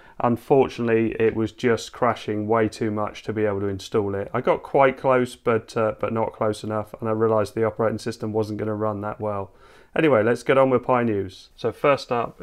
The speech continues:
is one of the best videos I think I've ever seen on a Raspberry Pi. Uh, this is such a good video. Let's zoom in a bit. This is from TikTok,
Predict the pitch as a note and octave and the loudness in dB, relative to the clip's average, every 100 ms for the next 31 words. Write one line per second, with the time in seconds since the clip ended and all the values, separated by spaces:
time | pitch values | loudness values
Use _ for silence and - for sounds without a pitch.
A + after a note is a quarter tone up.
0 | - A#2 A2+ A2 B2 C3 A2+ A2+ - B2+ | -4 0 0 0 0 2 2 0 2 0
1 | A#2+ - A#2+ A2+ A2+ G#2+ G#2 G#2 B2+ G#2+ | 0 -4 -2 0 0 0 -4 -6 -6 -4
2 | A2+ A2+ A#2 A2+ - A2 G#2+ G#2 G#2+ G2+ | -2 0 0 -2 -2 -2 -4 -4 -4 -4
3 | - G2+ A2 G#2 G#2 G#2 - G#2+ G#2 C3+ | -6 -8 -4 -4 -4 -8 -8 -8 -6 -4
4 | C3+ - C3 - - - D3+ - - B2 | -6 -6 -12 -12 -14 -8 -8 -8 -10 -6
5 | A#2 A2 G#2 G2 G#2+ G#2 A#2 A#2 A2 G#2 | -4 -4 -4 -4 -6 -4 -2 -2 -4 -6
6 | G2+ G#2+ - C3 D3 - B2+ - E3+ - | -4 -4 -2 -4 -6 -4 -8 -4 -6 -4
7 | B2 G2+ - | -6 -6 -8